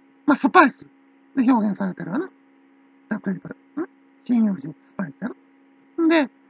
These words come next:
えーと、ヒイラギ、スパイスやろ。ん？スパイスを道具に使いますよって言ってんの。誰が？魔女が。ね？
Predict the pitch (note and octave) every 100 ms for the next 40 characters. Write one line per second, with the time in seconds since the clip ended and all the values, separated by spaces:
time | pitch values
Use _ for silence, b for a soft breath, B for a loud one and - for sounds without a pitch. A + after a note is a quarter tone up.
0 | _ _ _ _ G#2 F#2+ F#2 G2+ G#2 F2+
1 | - - _ _ _ _ - F#3+ - G3
2 | - F#3 B3+ _ _ _ _ _ _ -
3 | F4+ _ _ _ _ _ _ _ _ _
4 | - B3+ G#3 G#4 D4+ - - B3+ A3 G#3
5 | G3 C#4 D#4+ D4+ - A4 - G3 - D#3+
6 | _ _ A2+ G2 E2 - A#3+ F#3 E3 -
7 | _ _ E4